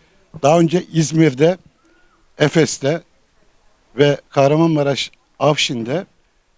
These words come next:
ve bugün de Tarsus'ta burada, e, bu eşsiz dokuyu, bu manevi dokuyu ekranlarınıza getiriyoruz. Tarsus'a, Adana'ya, Mersin'e bu güzergahı kullanan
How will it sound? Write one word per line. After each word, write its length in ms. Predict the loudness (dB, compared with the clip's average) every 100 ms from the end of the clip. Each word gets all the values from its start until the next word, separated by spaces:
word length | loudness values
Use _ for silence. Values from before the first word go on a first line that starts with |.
| _
ve 160 | -4 -4
bugün 300 | -2 -2 -2
de 100 | -4
Tarsus'ta 800 | -4 -4 -4 -10 -18 -10 -10 -6
burada, 440 | -8 -4 -2 -2 -6 _ _ _ _ _ _ -6
e, 260 | -4 -6 -10 -8
bu 280 | -2 -2 -4 _ _ _ _ _ _ _
eşsiz 460 | -2 -2 -6 -6 -4
dokuyu, 440 | -4 0 -2 0
bu 100 | -2
manevi 520 | 0 2 2 0 2
dokuyu 460 | 0 0 -4 -4 -6 _ _ _ _ -2
ekranlarınıza 720 | -2 0 0 0 -2 -2 -2
getiriyoruz. 880 | -2 -4 -6 -4 -4 -6 -14 -20 -16
Tarsus'a, 560 | -6 -6 -6 -4 -2 -2 -6 _ _ _ _ -6
Adana'ya, 480 | -4 -2 -4 -4
Mersin'e 640 | -2 -2 -4 -8 -6 -6 -8
bu 80 |
güzergahı 540 | -12 -4 -2 0 -2 -2
kullanan 520 | -6 -6 -2 -2 -4